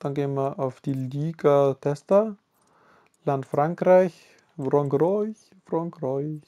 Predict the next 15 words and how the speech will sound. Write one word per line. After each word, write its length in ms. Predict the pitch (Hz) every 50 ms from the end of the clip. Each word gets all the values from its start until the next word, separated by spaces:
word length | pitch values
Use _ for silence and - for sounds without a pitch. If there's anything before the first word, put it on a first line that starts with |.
| _ _ _
Und 220 | - 147 139 -
dann 140 | 143 139 139
haben 100 | 143 143
wir 80 | 143
die 100 | 139 143
Bombassador, 840 | 135 135 139 139 151 - - 139 139 - - 131 - - 135 135 143
also 200 | 139 127 131 131
die 100 | 131 131
kostet 400 | - 139 131 - 131 - - _
gar 220 | - 131 127 135
nichts 300 | 143 139 139 - - -
mehr. 280 | 143 135 139 147 156 156 - _ _ _ _ _ _ _ _ _ _ _ _ _ _ _ _
Schauen 180 | - - 135 180
wir 120 | 214 214
mal, 340 | 180 156 147 139 139 139